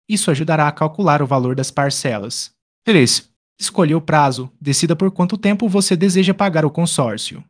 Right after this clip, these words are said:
Os prazos podem variar entre sessenta a cento e oitenta meses. Quatro. Simule as parcelas. Utilize as ferramentas de simulação disponíveis nos sites das administradoras.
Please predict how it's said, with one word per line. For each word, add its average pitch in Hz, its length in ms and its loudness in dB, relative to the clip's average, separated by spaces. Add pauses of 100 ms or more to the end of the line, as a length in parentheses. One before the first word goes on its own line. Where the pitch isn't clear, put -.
(300)
Os 175 120 -2
prazos 160 360 0
podem 170 300 2
variar 156 420 2
entre 185 240 2
sessenta 196 460 -2
a 185 60 2
cento 185 300 0
e 185 40 0
oitenta 185 380 0
meses. 120 680 -4 (280)
Quatro. 135 340 -2 (380)
Simule 196 240 4
as 196 140 2
parcelas. 143 760 0
Utilize 180 440 0
as 175 120 2
ferramentas 190 600 2
de 185 140 0
simulação 202 500 0
disponíveis 180 640 2
nos 180 180 0
sites 180 380 0
das 139 200 0
administradoras. 165 1080 0